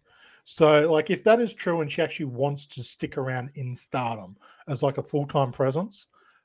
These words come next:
then, I mean, the argument's really, like, she could be there for years and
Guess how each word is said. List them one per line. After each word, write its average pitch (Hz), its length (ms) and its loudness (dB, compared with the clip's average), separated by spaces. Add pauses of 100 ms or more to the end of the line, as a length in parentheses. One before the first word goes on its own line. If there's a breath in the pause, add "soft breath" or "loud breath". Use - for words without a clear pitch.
then, 151 180 6
I 156 120 6
mean, 151 220 4
the 147 120 2
argument's 165 500 2
really, 131 380 -4
like, 123 220 -4 (460)
she - 180 -10
could 143 140 -8
be 139 120 0
there 131 160 4
for 135 120 -12
years 117 480 -8
and 110 240 -10